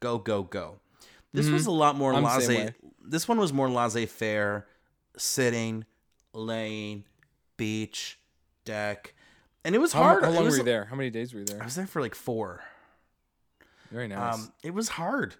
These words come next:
Speaker 1: It's very hard. For, I'm not a good relaxer. I'm a very bad relaxer.
Speaker 2: I'm the same way. I usually come home from va-, vacations more tired than when I went.
Speaker 1: Yes, hundred percent.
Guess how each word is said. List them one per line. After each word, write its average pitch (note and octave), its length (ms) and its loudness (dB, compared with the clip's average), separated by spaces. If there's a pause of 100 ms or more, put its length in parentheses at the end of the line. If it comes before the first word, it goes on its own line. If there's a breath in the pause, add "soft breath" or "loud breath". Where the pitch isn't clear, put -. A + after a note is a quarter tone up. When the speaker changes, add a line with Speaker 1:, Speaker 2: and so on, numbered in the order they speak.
(240)
Speaker 1:
It's F#3+ 180 -4
very A3 280 0
hard. A3 280 0
For, - 140 -8
I'm E3 60 -6
not C#4 180 -2
a C#4 40 -6
good G#3 160 0
relaxer. G3 640 -4
I'm G2+ 100 -6
a G2+ 60 -6
very D3 240 -6
bad D#3 300 0
relaxer. D#3+ 440 -6
Speaker 2:
I'm C3+ 120 -2
the C3 60 -4
same B2 260 -4
way. A2+ 240 -4 (380 soft breath)
I C3+ 120 -4
usually D3+ 400 -2
come B2+ 200 -8
home B2 180 -4
from A#2+ 180 -10
va-, A2 240 -10
vacations A2+ 600 -8
more A2+ 420 -4
tired G#2+ 540 -8
than G#2+ 140 -10
when G#2 100 -8
I G2 80 -8
went. G2 300 -12 (560)
Speaker 1:
Yes, B2 400 0 (140)
hundred B2 220 -4
percent. A2 260 -10